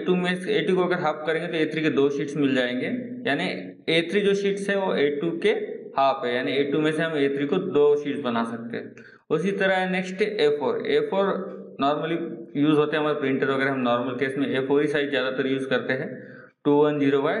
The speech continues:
टू नाइंटी सेवन इसका साइज होता है। और ए फ़ोर जो है, हम ए थ्री के हाफ होता है, यानी ए फ़ोर का पेपर हम ए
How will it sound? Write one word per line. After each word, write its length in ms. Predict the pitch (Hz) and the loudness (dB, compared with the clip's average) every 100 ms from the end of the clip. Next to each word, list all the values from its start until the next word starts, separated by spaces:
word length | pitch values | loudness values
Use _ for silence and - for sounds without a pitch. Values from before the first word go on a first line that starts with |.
| 208 156 | -4 -2
टू 120 | 147 | 0
नाइंटी 280 | 139 131 139 | 0 -2 -2
सेवन 200 | 139 127 | -2 -2
इसका 200 | 127 127 | -2 -2
साइज 280 | 123 123 | -2 -2
होता 240 | 120 120 120 | -2 0 -2
है। 260 | 120 - 117 120 - _ _ _ _ _ - - - _ | -4 -12 -14 -18 -20 _ _ _ _ _ -20 -20 -20 _
और 160 | 143 156 | 0 0
ए 260 | - 170 175 | 0 0 0
फ़ोर 180 | 208 202 | 2 2
जो 100 | 196 | 2
है, 200 | 185 190 | 2 2
हम 280 | 196 196 - | 0 0 0
ए 160 | 151 151 | -2 0
थ्री 140 | 170 175 | -2 0
के 140 | 196 220 - - - - - - _ _ _ _ _ _ _ _ - | 0 0 -2 -6 -10 -14 -20 -20 _ _ _ _ _ _ _ _ -8
हाफ 240 | - 156 139 | -2 -2 -2
होता 180 | 127 120 | -4 -2
है, 120 | 120 | 0
यानी 160 | 135 - - | -2 -4 -4
ए 100 | 147 156 - | -2 -2 0
फ़ोर 200 | 175 175 | 0 2
का 60 | 180 | 0
पेपर 320 | 165 156 165 | 0 -2 -2
हम 240 | 160 180 | -2 -6
ए 100 | - | -2